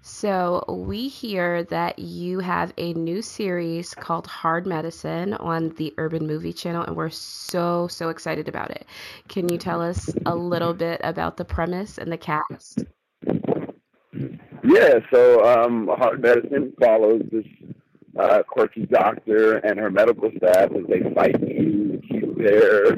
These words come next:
Speaker 2: uh, their clinic open.
Speaker 1: Yeah.
Speaker 2: Um, and it basically was all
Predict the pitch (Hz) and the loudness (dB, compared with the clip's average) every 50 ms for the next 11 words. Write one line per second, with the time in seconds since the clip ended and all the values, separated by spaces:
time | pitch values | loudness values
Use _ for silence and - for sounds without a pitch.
0 | - - 101 101 107 - - 110 - - _ - 101 101 - - - 123 120 110 | 4 4 6 6 6 6 4 2 -2 -4 _ -2 -2 -2 -2 0 0 0 2 2
1 | - - - 117 - - - - 67 67 - - - - - - - - - - | 2 4 4 4 4 4 0 -4 -8 -8 -10 -12 -10 -8 -8 -6 -8 -8 -12 -12
2 | - 170 175 90 101 98 101 101 110 107 101 - - - 117 110 - - 127 - | -6 -2 0 2 2 2 2 4 2 2 2 0 2 4 4 4 4 2 -4 -4
3 | - 117 113 107 101 92 107 110 104 113 107 | 0 0 0 0 2 4 6 6 8 6 6